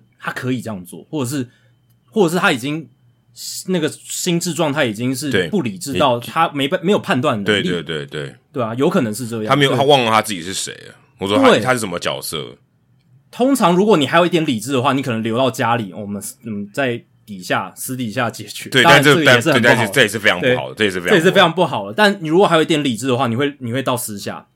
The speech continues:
Speaker 1: 但是他在公开就忍不，忍不住了。那，那你代表说他在私底下的话，一定也蛮可怕的。
Speaker 2: 嗯。
Speaker 1: 对不对？如果你连公开的时候你都这样做，那你私底下肯定是更肆无忌惮。所以，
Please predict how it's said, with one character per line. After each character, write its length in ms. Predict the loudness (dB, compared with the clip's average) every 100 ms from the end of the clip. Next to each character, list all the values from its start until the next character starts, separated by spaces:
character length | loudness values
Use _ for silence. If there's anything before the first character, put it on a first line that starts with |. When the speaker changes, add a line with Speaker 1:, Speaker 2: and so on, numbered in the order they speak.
| _
Speaker 1:
但 160 | -2 0
是 60 | 2
他 120 | 2
在 140 | 2
公 180 | 2 0
开 140 | 2 0
就 100 | 0
忍 140 | -2
不， 100 | -4
忍 160 | -8 -6
不 80 | -6
住 240 | -6 -6
了。 80 | -6
那， 120 | -6 -8 -4
那 100 | -2
你 120 | -2
代 120 | 0 0
表 140 | -2
说 300 | -2 -4 -6 _ _ _ _ _
他 140 | -10 -6
在 80 |
私 140 | -4 -2
底 140 | -2
下 160 | 0 0
的 60 |
话， 120 | 0 -2
一 60 |
定 200 | -2 -6 -10
也 140 | -12
蛮 180 | -10 -8
可 160 | -8 -8
怕 180 | -10 -12
的。 80 | -6
Speaker 2:
嗯。 240 | -6 -6 -12 _ _ _
Speaker 1:
对 100 | 2
不 80 | 4
对？ 220 | 4 2 -2 -4
如 80 | 2
果 100 | 4
你 80 | 4
连 180 | 2
公 160 | 2 2
开 120 | 4
的 60 | 4
时 100 | 2
候 80 | 0
你 40 |
都 100 | 0
这 60 | 0
样 160 | 0
做， 140 | 0 0
那 80 |
你 100 | 0
私 160 | 0 -2
底 140 | -2
下 160 | 2 2
肯 160 | 0 -4
定 160 | -6
是 80 | -4
更 180 | -2 -4
肆 160 | -4
无 140 | -8 -8
忌 180 | -12 -10
惮。 220 | -12 -4
所 100 | -2
以， 140 | -2